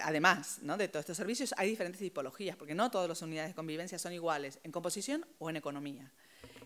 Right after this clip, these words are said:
Entonces, en la planta baja está la cocina, ah, no sé, prepara la comida para quien quiera, hay un,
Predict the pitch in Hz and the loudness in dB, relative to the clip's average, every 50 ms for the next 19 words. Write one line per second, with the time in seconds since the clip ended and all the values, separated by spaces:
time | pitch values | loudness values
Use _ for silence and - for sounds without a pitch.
0 | - 175 170 190 185 208 190 185 202 196 185 208 208 208 208 226 233 247 226 - | -10 -4 -2 0 0 0 0 0 0 -2 2 2 2 4 6 8 8 8 8 6
1 | - 156 147 - - - 127 - - 170 160 147 - - 143 143 139 147 139 - | 2 -4 -4 -4 -6 -12 -12 -4 0 0 0 2 0 -2 -4 -2 -2 -4 -6 -4
2 | 185 180 170 156 143 139 135 - - - - - - - - 147 139 135 139 139 | -4 -4 -4 -4 -4 -6 -8 -12 -18 -20 -20 -20 -20 -16 -12 -10 -8 -8 -8 -8
3 | 135 131 131 131 127 - - _ _ - - 127 135 139 - 131 - 143 135 - | -10 -10 -12 -14 -16 -18 -20 _ _ -20 -16 -12 -10 -10 -10 -8 -8 -6 -4 -2
4 | 135 135 135 135 - 139 147 147 143 135 113 - - - - - 120 139 - 147 | 0 0 -2 -2 -2 -2 0 0 0 -2 -4 -6 -14 -14 -12 -12 -12 -8 -8 -8
5 | 147 165 208 208 214 226 226 - - - - - 156 160 165 156 143 143 143 - | -4 0 0 2 2 0 -2 -2 -6 -14 0 4 6 6 6 4 0 -2 -4 -6